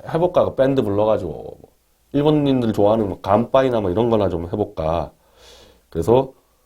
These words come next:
이미 지금, 어, 미디어체에서 일본 쪽 기자들, 서울에 주재하는 일본, 어, 이 특파원 기자들하고 좀 얘기를 하고 있고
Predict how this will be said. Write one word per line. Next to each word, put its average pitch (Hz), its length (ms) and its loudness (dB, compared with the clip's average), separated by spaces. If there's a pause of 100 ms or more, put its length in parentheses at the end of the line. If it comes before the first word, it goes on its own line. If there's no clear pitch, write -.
(240)
이미 202 380 6
지금, 170 380 2
어, 127 160 6
미디어체에서 135 880 0 (100)
일본 165 400 2
쪽 156 320 -4 (160)
기자들, 104 440 -2 (280)
서울에 180 500 6
주재하는 127 520 0
일본, 143 460 -2
어, 95 460 -2
이 92 320 -4
특파원 151 360 0
기자들하고 104 520 0
좀 101 300 -4 (500)
얘기를 117 320 2
하고 147 160 0
있고 - 500 -2